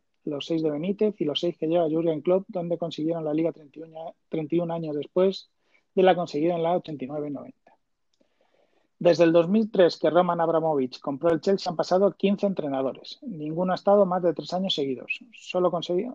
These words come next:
eh, solo conseguido, sí, bueno, solo lo consiguió Mourinho en su primera etapa. Desde que hace unos meses le está Thomas Tuchel como entrenador, parece que ha entrado con buen pie en el,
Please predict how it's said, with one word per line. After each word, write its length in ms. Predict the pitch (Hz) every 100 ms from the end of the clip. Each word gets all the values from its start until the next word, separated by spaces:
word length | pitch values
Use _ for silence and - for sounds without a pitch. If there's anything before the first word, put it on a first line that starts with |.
| -
eh, 500 | 190 160 147 143 143 139
solo 260 | - 170 170
conseguido, 1040 | 156 165 170 190 180 190 190 196 180 - -
sí, 160 | 190
bueno, 180 | 180 156
solo 260 | - 175 175
lo 120 | 170
consiguió 340 | 165 175 170
Mourinho 360 | 160 165 196 196
en 40 |
su 140 | 180 151
primera 260 | 143 147
etapa. 220 | 139 _ _ _ _ _ _ _ _ _ _ _ _ _
Desde 480 | 214 160 147 156 143
que 360 | - 160 160 165
hace 240 | 175 -
unos 160 | 180 180
meses 320 | 175 170 165
le 120 | 160
está 200 | - 165
Thomas 420 | 160 156 151 147
Tuchel 380 | - 202 - 208
como 200 | - 160
entrenador, 440 | 147 156 185 202 196
parece 300 | 160 156 156
que 80 | 151
ha 40 |
entrado 360 | 151 170 175 165
con 160 | 156
buen 160 | 156 151
pie 200 | 165 175
en 100 | 165
el, 420 | 139 131 123